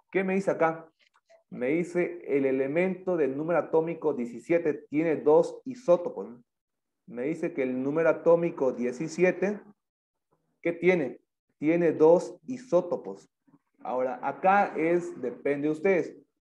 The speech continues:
Ustedes colocan acá, si quieren, X, colocan Y, colocan, no sé, Z, W o cualquier letra que quieran. No es, no, no siempre coloca A y B.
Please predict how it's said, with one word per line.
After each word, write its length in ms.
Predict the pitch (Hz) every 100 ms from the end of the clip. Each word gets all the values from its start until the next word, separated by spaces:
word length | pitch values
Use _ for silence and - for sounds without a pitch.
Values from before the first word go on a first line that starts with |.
| _ -
Ustedes 340 | 131 131 175
colocan 300 | 170 165 160
acá, 240 | 135 151 151
si 100 | 139
quieren, 400 | 151 156 156 -
X, 500 | 165 165 - 165 -
colocan 500 | 120 123 123 127 123
Y, 380 | 127 170 170 -
colocan, 460 | 131 131 135 131 123
no 100 | 117
sé, 320 | - 139 143
Z, 480 | 139 - 156 156 127
W 580 | 123 123 127 151 160 -
o 180 | 123 120
cualquier 560 | 120 117 - 147 139
letra 380 | 127 131 139 117
que 160 | 113 110
quieran. 480 | 131 113 101 95
No 100 | 117
es, 160 | 123 120 - - -
no, 320 | 135 135 131
no 100 | 131
siempre 260 | 135 147 135
coloca 320 | 131 127 110
A 80 | 127
y 60 |
B. 180 | 135 151